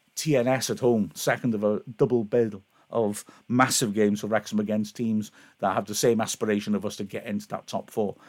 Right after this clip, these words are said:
That's a huge game, goodness me. If we can get two wins out of this doubleheader, we'll be in a brilliant spot. Remember, you can stream it live on Wrexham's website as well.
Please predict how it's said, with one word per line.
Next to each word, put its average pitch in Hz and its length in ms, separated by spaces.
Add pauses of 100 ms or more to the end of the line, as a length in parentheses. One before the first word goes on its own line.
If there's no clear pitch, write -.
(120)
That's 113 220
a 110 60
huge 117 580
game, 101 280
goodness 101 360
me. 101 160 (220)
If - 60
we 123 80
can 110 140
get - 180
two 143 180
wins 117 320
out 95 120
of - 40
this 95 120
doubleheader, 98 520 (300)
we'll 101 100
be 95 80
in 90 120
a 90 40
brilliant 98 540
spot. - 400 (260)
Remember, 120 200
you 123 60
can 120 120
stream 131 380
it 131 100
live 120 320
on 107 160
Wrexham's 107 320
website 104 500
as 101 100
well. 117 280